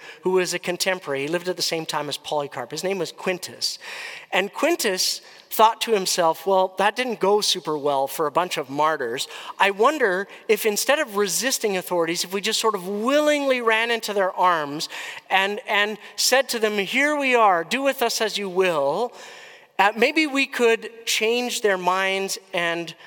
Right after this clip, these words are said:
their hearts." And so he convinced others to join him as a martyr, thinking that it might be a way to turn the hearts of the oppressors around. But the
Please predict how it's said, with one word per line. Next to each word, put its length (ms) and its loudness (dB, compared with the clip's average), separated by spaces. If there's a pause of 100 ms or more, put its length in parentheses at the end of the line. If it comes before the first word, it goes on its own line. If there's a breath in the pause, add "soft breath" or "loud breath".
(160 loud breath)
their 240 -2
hearts." 720 -4 (260 loud breath)
And 160 0
so 120 0
he 60 2
convinced 480 -2
others 320 0
to 100 -4
join 360 0
him 180 -2
as 100 -4
a 40 -4
martyr, 400 0
thinking 380 -4
that 100 2
it 120 -4
might 280 -2
be 280 -4 (240 loud breath)
a 60 0
way 280 0
to 120 -8
turn 340 -4
the 300 -6 (140 loud breath)
hearts 320 -2
of 80 -6
the 100 -4
oppressors 560 -4
around. 640 -6 (360 loud breath)
But 140 0
the 140 -4